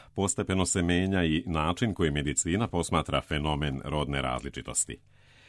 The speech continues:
U medicinskom tretmanu transrodnosti možemo da posmatramo dve dominantne paradigme. Klasičnu, u kojoj se pol posmatra kao isključivo dimorfan,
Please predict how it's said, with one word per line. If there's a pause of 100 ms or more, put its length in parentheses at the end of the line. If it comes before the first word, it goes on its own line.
(240)
U
medicinskom
tretmanu
transrodnosti
možemo
da
posmatramo
dve
dominantne
paradigme. (460)
Klasičnu, (200)
u
kojoj
se
pol
posmatra
kao
isključivo
dimorfan,